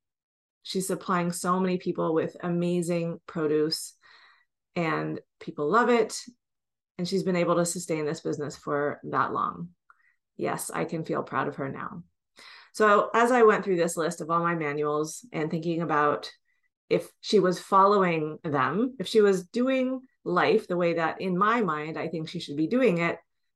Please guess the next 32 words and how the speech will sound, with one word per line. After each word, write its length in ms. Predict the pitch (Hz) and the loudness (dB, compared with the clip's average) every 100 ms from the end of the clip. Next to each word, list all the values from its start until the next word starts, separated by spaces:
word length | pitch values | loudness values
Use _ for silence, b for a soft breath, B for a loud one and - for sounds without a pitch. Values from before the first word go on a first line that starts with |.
| - | -4
what 240 | 180 196 | 2 4
would 100 | 180 | 4
I 140 | 165 165 | 2 0
be 160 | 156 | -2
thinking? 400 | 160 156 160 151 156 | -4 -8 -6 -8 -6
How 220 | 165 156 | -2 0
would 100 | 147 | 0
I 100 | 139 | -2
be 160 | 139 | -4
feeling? 560 | 156 - 139 143 147 160 b b b b - | -6 -6 -6 -4 -6 -8 b b b b -6
And 320 | 175 160 165 | -2 0 -2
can 340 | - - 196 202 | -6 -4 -2 -2
I 220 | 151 165 | -2 -4
choose 480 | 165 165 151 151 - | -4 -2 0 -2 -4
to 520 | - 147 135 139 165 _ _ | -6 -4 -4 -4 -8 _ _
just 340 | - 175 175 - | 0 2 0 -4
think 260 | 170 151 - | -6 -6 -4
that 240 | 139 - | -4 -2
now 480 | 151 160 220 277 285 b b b _ _ | 0 2 4 2 0 b b b _ _
without 540 | 165 190 190 185 190 185 | 2 2 4 4 4 2
her 220 | 180 180 | -2 0
needing 360 | 170 160 160 165 | 0 0 -2 -4
to 100 | 156 | -4
be 240 | 151 - - | -4 -4 -4
any 380 | 160 156 165 175 | -4 -2 -4 -6
different, 520 | 143 156 113 - - - | -6 -6 -6 -12 -14 -16
without 440 | - 170 - 165 175 | -6 -4 0 0 0
her 120 | 175 | -2
needing 340 | 165 156 151 | -2 0 -2
to 160 | 156 175 | -2 -4
change 540 | 165 156 147 151 151 - b b _ | -4 -4 -2 -4 -8 -16 b b _
at 280 | 151 143 - | 0 0 -2